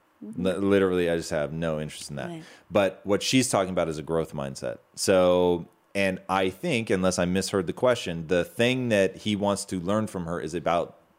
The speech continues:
Speaker 2: a growth mindset. It isn't, like, about neurosurgery. It's very specifically how to obtain a growth mindset.
Speaker 1: Sure.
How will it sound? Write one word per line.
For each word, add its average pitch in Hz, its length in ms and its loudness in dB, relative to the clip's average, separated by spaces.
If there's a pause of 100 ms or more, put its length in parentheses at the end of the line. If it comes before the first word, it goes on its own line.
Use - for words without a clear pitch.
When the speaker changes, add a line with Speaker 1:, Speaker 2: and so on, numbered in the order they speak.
Speaker 2:
a 82 80 -4
growth 78 320 -4 (140)
mindset. 80 680 -6
It - 160 -6
isn't, 120 360 2
like, 82 200 0
about 78 320 -2
neurosurgery. 76 840 -4 (500)
It's 92 500 -2
very 104 260 2
specifically 85 720 -4
how 95 300 0
to 90 320 -6
obtain 78 400 -8
a 73 60 -10
growth 71 300 -10
mindset. 69 280 -8
Speaker 1:
Sure. 151 280 -4